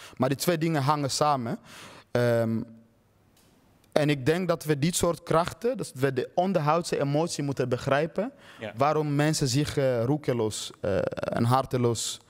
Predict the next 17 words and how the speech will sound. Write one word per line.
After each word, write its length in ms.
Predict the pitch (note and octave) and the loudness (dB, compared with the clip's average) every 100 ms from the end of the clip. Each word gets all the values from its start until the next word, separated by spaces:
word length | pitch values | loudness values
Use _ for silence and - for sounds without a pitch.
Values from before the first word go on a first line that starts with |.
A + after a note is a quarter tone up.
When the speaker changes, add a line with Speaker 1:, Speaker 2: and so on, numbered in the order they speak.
| - - - | -20 -20 -4
Speaker 1:
gedragen 600 | - A#2+ B2 C3+ C#3 B2+ | -2 2 2 2 0 -2
ten 140 | B2+ | 0
opzichte 440 | - - C3 B2+ B2 | 0 -2 -2 -2 -2
van 160 | B2 | 0
de 140 | A2 - | 0 0
ander. 440 | B2+ A2 F#2+ - - - | -2 -2 -6 -8 -8 -4
Speaker 2:
Ja, 140 | G2+ | 0
dus 200 | G#2+ A2 | 2 4
als 100 | A2+ | 4
ik 60 | A#2+ | 2
Speaker 1:
Achter 260 | C3+ D#3 | 2 0
iedere 320 | D#3 D#3+ E3 D#3 | 2 0 2 2
lelijke 400 | D#3+ E3+ D#3 C#3+ | 2 0 -2 0
emotie, 640 | C#3 D#3 F3 F#3 B3+ C#4 - - - - - | 0 0 0 -4 -4 -8 -20 -20 -20 -18 -2
eh, 140 | B2+ A#2 | 0 2
schuilt 480 | - D3+ D3 C#3+ - | 2 4 2 0 -2
iets. 380 | D#3 - - | -2 -2 -8